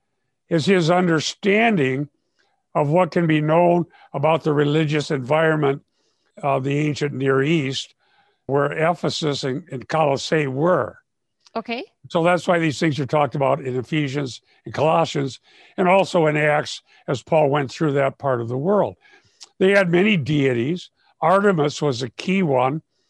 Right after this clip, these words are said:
Speaker 1: in Ephesus. And they had people that were practitioners, shamans, who were supposedly experts about how to deal with these beings.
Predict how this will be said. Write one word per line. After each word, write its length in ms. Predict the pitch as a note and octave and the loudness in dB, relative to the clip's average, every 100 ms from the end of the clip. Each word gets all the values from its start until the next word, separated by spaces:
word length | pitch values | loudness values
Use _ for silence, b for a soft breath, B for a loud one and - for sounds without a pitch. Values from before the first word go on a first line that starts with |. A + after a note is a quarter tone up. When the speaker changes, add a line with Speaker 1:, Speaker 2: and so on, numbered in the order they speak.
| _ _ _ | _ _ _
Speaker 1:
in 140 | D#3 C3+ | -6 -2
Ephesus. 640 | B2 - A#2 D#3+ F#3 - _ _ _ _ - | -2 -4 -10 -8 -10 -14 _ _ _ _ -2
And 520 | F#3+ F3 E3+ E3+ - - _ _ - | 2 2 2 -2 -6 -20 _ _ -2
they 240 | G3 G#3 | 2 4
had 420 | E3 G3 F#3+ E3+ - _ _ _ - | 4 4 2 0 -6 _ _ _ -4
people 600 | G#3 G#3 F3+ F3 E3+ - _ _ _ - | 0 2 2 2 2 -4 _ _ _ -20
that 460 | G3 F#3+ D#3 E3+ E3+ | -20 -10 -2 0 2
were 140 | D3+ | -2
practitioners, 1300 | - F#3 F3 B2+ - A3 G#3+ - C#3+ A#2+ A#2 D#3+ - _ _ _ _ | 0 0 0 -4 0 0 0 -2 -2 -2 -2 -4 -8 _ _ _ _
shamans, 920 | - - F#3+ G#3 A3 E3+ A#2 E3+ - - _ _ _ _ _ _ - | -8 -2 2 4 2 2 -2 -4 -8 -16 _ _ _ _ _ _ 0
who 380 | G3+ G3+ F#3+ | 4 4 4
were 440 | F3 F3 E3 E3 - - _ _ | 4 4 4 2 -2 -14 _ _
supposedly 800 | - F3 G#3 F3+ E3+ D#3 D#3 D#3+ | -2 2 4 4 0 2 2 2
experts 560 | G3 - - D#3+ C#3+ | 0 -2 -4 -2 -2
about 220 | D3+ D3+ B2+ | 0 0 0
how 200 | D#3+ E3+ | 0 0
to 100 | D3+ | -2
deal 400 | B2 E3 E3+ D#3 | -2 2 2 2
with 240 | C#3 - | -2 -4
these 380 | D#3+ D#3 C#3+ - _ _ _ _ _ _ _ _ _ - B2+ | -4 -2 -4 -8 _ _ _ _ _ _ _ _ _ -14 -2
beings. 920 | G3 A3+ A3 D3 A#2+ C3 D3+ - | 0 2 2 0 -2 -4 -8 -10